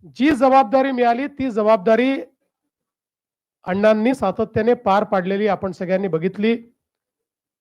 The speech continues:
विधान परिषदेमध्ये विरोधी पक्षनेता म्हणून असतील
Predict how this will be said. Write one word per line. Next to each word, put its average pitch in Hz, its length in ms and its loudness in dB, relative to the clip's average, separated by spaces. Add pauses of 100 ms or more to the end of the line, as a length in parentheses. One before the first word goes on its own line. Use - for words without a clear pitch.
(440)
विधान 202 280 2
परिषदेमध्ये 233 920 4 (1160)
विरोधी 202 320 4
पक्षनेता 240 600 2
म्हणून 240 260 2
असतील 269 360 -4